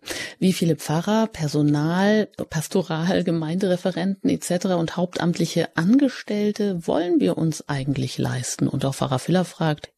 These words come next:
können wir faule Pfarrer entlassen? Diskutieren Sie gerne mit heute hier im Standpunkt bei Radio Horeb. Kommen Sie ins Gespräch mit dem Autor und Ideengeber für eine Kirche von morgen, Pfarrer Ulrich Filler.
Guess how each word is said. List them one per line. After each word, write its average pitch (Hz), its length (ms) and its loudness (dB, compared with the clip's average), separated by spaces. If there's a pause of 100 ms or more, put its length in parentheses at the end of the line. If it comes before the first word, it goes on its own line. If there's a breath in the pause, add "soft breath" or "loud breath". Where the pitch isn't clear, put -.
(140)
können 139 260 4
wir 127 120 0
faule 131 340 0
Pfarrer 120 400 -2
entlassen? 117 600 2 (300)
Diskutieren 196 680 0
Sie 165 180 -2
gerne 143 300 -2
mit 131 320 -6
heute 170 220 0
hier 190 320 0
im 262 160 6
Standpunkt - 840 -4
bei 139 480 -2 (140)
Radio 127 480 -2
Horeb. 131 280 -2
Kommen 247 220 4
Sie 214 80 2
ins - 160 0
Gespräch - 520 -4
mit 214 140 2
dem 170 120 0
Autor 151 400 -2
und 139 160 -2
Ideengeber 151 760 2
für - 360 0
eine 185 200 -2
Kirche 143 440 -2
von 233 260 2
morgen, 143 420 2
Pfarrer 127 340 -6
Ulrich 131 300 -4
Filler. 147 340 2